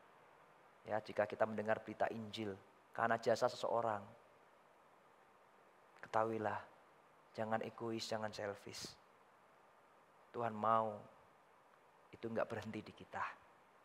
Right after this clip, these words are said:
Tapi banyak orang pun bisa merasakan apa yang kau rasakan. Tuhan itu baik. Yang ketiga,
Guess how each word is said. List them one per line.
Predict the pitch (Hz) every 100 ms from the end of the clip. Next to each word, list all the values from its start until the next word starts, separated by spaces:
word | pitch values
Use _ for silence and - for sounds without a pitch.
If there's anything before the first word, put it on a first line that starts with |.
| - -
Tapi | 107
banyak | 110 107 110
orang | 120 117 113 104
pun | - 120 107 95 - -
bisa | 113 117
merasakan | 110 107 104 101 101 101 95 - - - - -
apa | - 117
yang | 104
kau | 104
rasakan. | 98 - 104 101 98 - - - - - - -
Tuhan | - 110 98
itu | 104
baik. | 98 - 101 - - - - - - - - - - - - - - - - 120
Yang | 120
ketiga, | 143 143 139 143